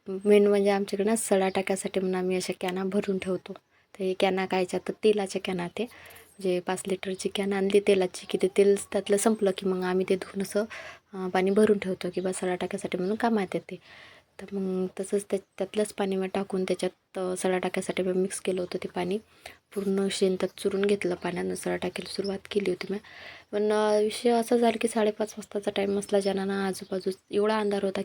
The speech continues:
की, अं, मी सडा टाकत जाऊ हे त्या कॅमेऱ्यात शूट झालं नाही. बरं झालं शूट, पण असं मी दिसली नाही व्यवस्थित की बाबा हाय बा सडा टाकू राहिली की कोणतं काम करू राहिली असं व्यवस्थित दिसत नाही. आता स-, अं, आ, म्हणजे विदर्भ साईड म्हणा की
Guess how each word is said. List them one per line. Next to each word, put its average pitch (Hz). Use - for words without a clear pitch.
की, 202
अं, 190
मी 196
सडा 202
टाकत 208
जाऊ 202
हे 208
त्या 208
कॅमेऱ्यात 190
शूट 190
झालं 180
नाही. 185
बरं 185
झालं 190
शूट, 233
पण 226
असं 220
मी 233
दिसली 214
नाही 202
व्यवस्थित 185
की 196
बाबा 190
हाय 196
बा 175
सडा 185
टाकू 180
राहिली 180
की 214
कोणतं 196
काम 196
करू 190
राहिली 180
असं 185
व्यवस्थित 190
दिसत 202
नाही. 185
आता 196
स-, -
अं, 208
आ, 208
म्हणजे 214
विदर्भ 233
साईड 240
म्हणा 233
की 220